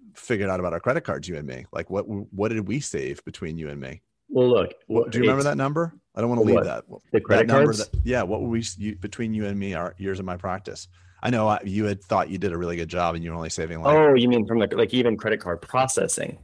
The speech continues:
Speaker 1: Credit card processing
Speaker 2: Yeah,
Speaker 1: fees,
Speaker 2: yeah, yeah.
Speaker 1: correct.
Speaker 2: Through the company, um, Merchant Cars Consulting. Yeah, they,
Speaker 1: Yeah.
Speaker 2: they saved, uh, y-, us collectively,
Speaker 1: You.
Speaker 2: like, two thousand dollars a month for,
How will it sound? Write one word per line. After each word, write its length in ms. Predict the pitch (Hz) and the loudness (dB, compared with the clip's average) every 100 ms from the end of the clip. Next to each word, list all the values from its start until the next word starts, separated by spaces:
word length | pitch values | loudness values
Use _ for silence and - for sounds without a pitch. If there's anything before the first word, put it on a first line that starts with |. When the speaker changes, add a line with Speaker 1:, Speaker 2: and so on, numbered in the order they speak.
| - | -20
Speaker 1:
Credit 220 | - 131 123 | -4 -2 0
card 240 | 113 - | 0 -2
processing 580 | - - 110 - 104 98 | -6 0 0 0 -2 0
Speaker 2:
Yeah, 180 | 123 127 | 4 6
Speaker 1:
fees, 60 | |
Speaker 2:
yeah, 120 | 127 120 | 8 6
yeah. 140 | 117 | 6
Speaker 1:
correct. 200 | 107 90 | 6 4
Speaker 2:
Through 100 | 117 | 4
the 100 | 107 | 2
company, 640 | 123 120 113 110 110 104 | 2 0 2 2 2 4
um, 340 | 98 92 92 - | 4 4 2 2
Merchant 300 | 113 113 98 | 0 0 2
Cars 200 | 104 92 | 2 2
Consulting. 520 | - 101 92 - - | -2 -2 -2 -2 -2
Yeah, 140 | 101 | 0
they, 180 | 90 107 | 4 6
Speaker 1:
Yeah. 140 | 101 85 | 6 4
Speaker 2:
they 180 | 104 | 2
saved, 380 | 120 127 113 113 | 4 4 4 4
uh, 160 | 104 98 | 2 2
y-, 200 | 98 104 - | -2 -8 0
us 160 | 113 - | 0 0
collectively, 640 | - 101 151 139 80 101 | 2 4 8 6 6 2
Speaker 1:
You. 60 | 95 | 2
Speaker 2:
like, 200 | 92 - | 0 -4
two 280 | - 135 120 _ - | -2 -2 -2 _ -4
thousand 520 | 120 123 120 120 107 | 2 2 2 -2 0
dollars 320 | 98 107 95 | 2 2 2
a 40 | |
month 300 | 95 107 107 | 0 0 0
for, 220 | - 120 | -2 -4